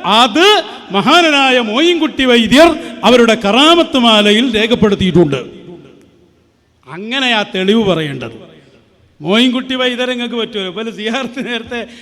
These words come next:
അൻവരി സാഹ് പറഞ്ഞ പോലെ ബുഖാരി സമ്മേളനം തുടങ്ങുമ്പോ മുരീദിനെ സിയാർത്ത് ചെയ്യാ ഷെയ്ഖ് പേച്ചവും. എങ്ങനെയുണ്ട് അവസ്ഥ? ഇപ്പം എൻ്റെ ഒരു ഒരാൾ അടുത്ത ഒരാൾ വരിക, "നിങ്ങൾ വളരെ ഉഷാറാട്ടെ, നിങ്ങളെ ഷെയ്ഖ് ശരിയില്ല."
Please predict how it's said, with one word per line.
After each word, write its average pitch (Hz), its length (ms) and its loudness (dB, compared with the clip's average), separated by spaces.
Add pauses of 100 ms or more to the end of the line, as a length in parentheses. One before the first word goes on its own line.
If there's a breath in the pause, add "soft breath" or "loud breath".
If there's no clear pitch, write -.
(120 loud breath)
അൻവരി 233 340 -4
സാഹ് 254 220 -2
പറഞ്ഞ 233 260 -2
പോലെ 226 200 -2
ബുഖാരി 220 400 -4
സമ്മേളനം 233 440 -6
തുടങ്ങുമ്പോ 220 580 -2 (460 loud breath)
മുരീദിനെ 302 540 0
സിയാർത്ത് 240 380 -2
ചെയ്യാ 220 180 -2
ഷെയ്ഖ് 208 320 -4
പേച്ചവും. 165 440 -2 (1600)
എങ്ങനെയുണ്ട് 220 360 -4
അവസ്ഥ? 160 320 -10
ഇപ്പം - 760 -14
എൻ്റെ 277 200 0
ഒരു 285 80 2
ഒരാൾ 262 140 2
അടുത്ത 247 300 -6
ഒരാൾ 226 260 -2
വരിക, 208 180 -4
"നിങ്ങൾ 226 580 -8
വളരെ 247 320 -2
ഉഷാറാട്ടെ, 214 600 -6
നിങ്ങളെ 208 280 -8
ഷെയ്ഖ് 226 320 -8
ശരിയില്ല." 170 480 -6